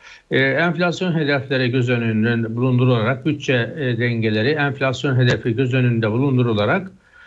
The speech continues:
e, birinci, e, Ramazan Bayramı ikramiyesinin hangi seviyede olacağı da üç aşağı beş yukarı bütçe, e, disiplini içerisinde belirlenmiş olacak. Yani bir kere şunu net olarak söylemekte yarar var, e, izleyicilerimiz,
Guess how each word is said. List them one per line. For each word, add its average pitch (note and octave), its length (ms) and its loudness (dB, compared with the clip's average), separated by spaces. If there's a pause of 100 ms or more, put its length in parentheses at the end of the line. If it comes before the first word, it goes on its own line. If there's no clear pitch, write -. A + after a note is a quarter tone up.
(280)
e, B2 320 2
birinci, E3+ 460 2
e, C3+ 280 -4 (440)
Ramazan D3 520 -2
Bayramı B2 340 -2
ikramiyesinin B2+ 920 -2
hangi D#3 520 0
seviyede B2+ 540 -2
olacağı B2+ 580 0
da F#3+ 240 -2 (460)
üç E3+ 120 -2
aşağı C3+ 400 -2
beş D3+ 220 -4
yukarı D#3 360 -2
bütçe, F3 300 -2 (240)
e, B2 260 -2
disiplini B2+ 480 -2
içerisinde A#2+ 840 0
belirlenmiş C#3+ 640 0
olacak. A2+ 440 0 (520)
Yani E3 400 0
bir F3+ 80 -6
kere F3 240 0
şunu F3 400 -2
net E3+ 180 -2
olarak D#3 380 -2
söylemekte C3+ 600 -2
yarar D3 460 0
var, C#3+ 260 -2
e, B2+ 420 -2
izleyicilerimiz, B2+ 1040 0